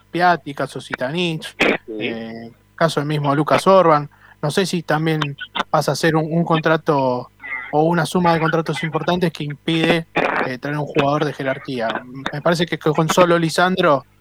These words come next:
Speaker 1: estaría bien, más allá de que no debería seguir cobrando lo mismo,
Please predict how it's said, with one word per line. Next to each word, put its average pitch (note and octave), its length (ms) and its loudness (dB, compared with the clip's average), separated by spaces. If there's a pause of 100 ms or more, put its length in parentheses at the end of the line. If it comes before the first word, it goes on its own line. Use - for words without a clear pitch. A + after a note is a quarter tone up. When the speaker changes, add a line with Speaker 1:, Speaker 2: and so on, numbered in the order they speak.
(300)
Speaker 1:
estaría D3+ 480 -4
bien, D#3 280 0 (500)
más D3 220 -2
allá E3+ 200 0
de E3+ 140 2
que C#3 200 -4
no C#3+ 160 -4
debería C#3 440 0
seguir C3 240 -8
cobrando C3 360 -4
lo B2+ 100 -2
mismo, C3 380 -10